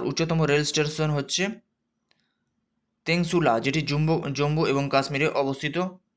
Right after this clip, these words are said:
নতুন নির্মিত হচ্ছে। এবং উচ্চতম ক্রিকেট মাঠ হচ্ছে চৈল ক্রিকেট গ্রাউন্ড, যেটি হিমাচল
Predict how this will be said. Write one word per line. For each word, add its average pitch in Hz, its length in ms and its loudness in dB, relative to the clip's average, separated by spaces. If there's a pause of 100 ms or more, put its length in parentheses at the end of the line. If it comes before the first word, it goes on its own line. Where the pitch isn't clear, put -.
(220)
নতুন 135 260 -4
নির্মিত 139 300 0
হচ্ছে। 139 320 0 (640)
এবং 117 220 0 (180)
উচ্চতম 165 380 0 (180)
ক্রিকেট 165 380 0
মাঠ 143 220 2
হচ্ছে 143 300 -2 (560)
চৈল 160 280 2
ক্রিকেট 156 380 0
গ্রাউন্ড, 143 340 4 (120)
যেটি 139 280 -2
হিমাচল 147 340 2